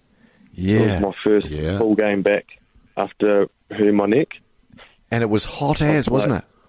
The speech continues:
Speaker 2: Yeah, I played, um, twenty minutes off the bench against the Blues, played forty the next week against the Reds, and then it was my first game, so first full eighty and, oh, what, close to a year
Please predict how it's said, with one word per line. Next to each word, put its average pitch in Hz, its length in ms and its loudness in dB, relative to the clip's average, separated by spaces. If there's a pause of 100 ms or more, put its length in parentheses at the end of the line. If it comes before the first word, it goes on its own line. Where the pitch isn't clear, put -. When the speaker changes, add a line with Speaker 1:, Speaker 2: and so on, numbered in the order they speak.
(600)
Speaker 2:
Yeah, 107 260 2
I 107 40 0
played, 113 440 -2 (340)
um, 107 800 -4
twenty 123 220 2
minutes 117 260 2
off 113 160 -2
the 110 180 0
bench 101 200 -2
against 101 260 -4
the 101 80 -2
Blues, 101 500 2 (600)
played 104 220 -4 (120)
forty 107 280 2
the 95 100 2
next - 260 -4
week 101 200 2
against 95 300 -2
the 101 60 0
Reds, 92 320 2
and 95 140 2
then 92 80 2
it 90 40 2
was 85 120 -4
my 90 80 -2 (120)
first 92 280 0
game, 90 260 -2 (220)
so 87 120 -2 (120)
first 95 260 -2
full 90 220 2
eighty 87 280 2
and, 82 240 -4 (760)
oh, 92 280 -2 (420)
what, - 160 -6
close - 240 -2
to 104 120 0
a 101 60 4
year 113 280 2